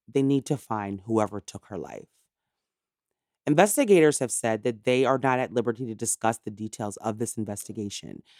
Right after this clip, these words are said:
But a year after the remains were confirmed to be Erica's,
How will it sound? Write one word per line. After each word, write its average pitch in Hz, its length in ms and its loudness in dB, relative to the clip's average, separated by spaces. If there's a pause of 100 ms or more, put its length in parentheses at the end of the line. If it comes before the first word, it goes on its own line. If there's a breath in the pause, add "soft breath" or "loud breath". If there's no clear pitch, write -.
(340 soft breath)
But 147 240 4
a 151 60 2
year 165 400 6
after 143 320 2
the 135 80 -8
remains 117 560 0
were 110 80 -6
confirmed 120 540 -4
to - 100 -8
be 104 260 -4
Erica's, 98 600 -6